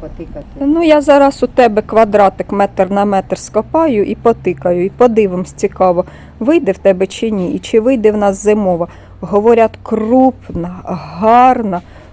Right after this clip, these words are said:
Speaker 2: довго лежить, коли під зиму потикаєш. І люди рекомендують, не садіть по весні, висаджуйте, е, під зиму. Ма, всі пишуть і всі говорять, ми вже давно так садимо.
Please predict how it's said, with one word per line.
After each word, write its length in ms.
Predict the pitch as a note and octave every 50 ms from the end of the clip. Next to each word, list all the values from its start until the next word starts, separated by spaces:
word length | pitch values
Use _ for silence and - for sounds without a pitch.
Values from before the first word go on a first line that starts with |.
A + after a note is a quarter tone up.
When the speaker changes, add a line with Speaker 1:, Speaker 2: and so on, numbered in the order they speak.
| - -
Speaker 2:
довго 540 | F3+ E3+ G3+ A#3 C4+ B3+ B3+ G#3+ A3 B3+ B3+
лежить, 480 | B3+ C4 C4 B3 - C4 C#4+ C4+ -
коли 260 | - - A#3+ A#3+ A3+ A3+
під 320 | A#3 - A3+ A3+ G3 F#3
зиму 280 | - A3+ G#3 G#3 G3+ G3 -
потикаєш. 640 | G3+ G3 - - G3 F#3+ - - F#3 F#3 - - - - - - - - -
І 80 | - G#3+
люди 380 | G#3+ A3+ B3+ B3 A#3 B3+ B3 B3+ - - - - -
рекомендують, 1080 | G#3 A3 A#3 A#3 - B3 A#3 A#3+ A#3 A#3+ A3+ G3+ G#3+ A3 G#3 F#3 F3+ E3+ - - -
не 240 | G#3+ G3+ A3 B3+ C#4
садіть 680 | - - - B3+ B3+ B3 G#3+ F#3+ G3+ B3 C4+ C4 - - -
по 160 | - A3 B3 A#3+
весні, 600 | G#3+ A3+ A#3+ - - - - A3 G3+ F#3+ E3+ E3 _ _ - - - - _ - - - - _ _ - - - - -
висаджуйте, 920 | G#3+ G3+ G#3+ - - - D4 D4 D#4+ D4 - B3 A3+ G#3+ - - G#3 G#3+ A3 - - - - - - - - - _ - - - - - - _ _ - -
е, 100 | F#3+ F#3+ - -
під 260 | - C4 C4 G#3+ F3+
зиму. 400 | F#3 - - G#3 G3 G3+ F#3+ G3 G3 - - - - - - - - _ - - -
Ма, 140 | A3 G3 G3
всі 300 | - - - - C4+ A#3+
пишуть 500 | - - C4+ C#4+ - - - - - G3+
і 20 |
всі 260 | G3+ - - - A#3
говорять, 440 | A3+ A3+ G3+ G3+ G#3+ G#3 G3+ G3 G3 -
ми 120 | G#3 G#3
вже 180 | G#3 G3+ G#3+ F#3+
давно 320 | F#3+ G3 G3+ G#3 G#3 G#3
так 240 | G#3 - F#3+ G3 -
садимо. 340 | - - F3+ F3+ F3 F#3